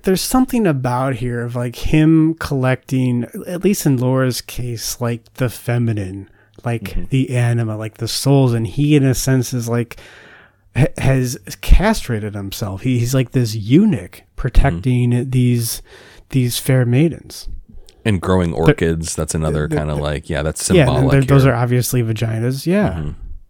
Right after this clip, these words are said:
Speaker 1: Yeah, he's, like, he's, he, he's emasculated himself in order to devote his life to, to, to collecting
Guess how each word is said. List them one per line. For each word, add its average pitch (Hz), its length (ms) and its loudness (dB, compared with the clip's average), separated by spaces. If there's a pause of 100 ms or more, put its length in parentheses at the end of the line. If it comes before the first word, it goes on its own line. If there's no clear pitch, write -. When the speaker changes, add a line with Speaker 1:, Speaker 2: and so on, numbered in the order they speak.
(120)
Speaker 1:
Yeah, 147 120 2
he's, 120 240 0
like, 123 160 -4 (100)
he's, 131 320 -8
he, 135 300 -6
he's 127 280 -6 (220)
emasculated 131 640 -2
himself 113 480 -6
in 120 80 -6
order 113 320 -8
to 110 500 -8 (1300)
devote 120 320 0
his 113 260 0
life 113 240 -2
to, 110 480 -6 (220)
to, - 160 -12
to 127 120 4
collecting 113 1120 -2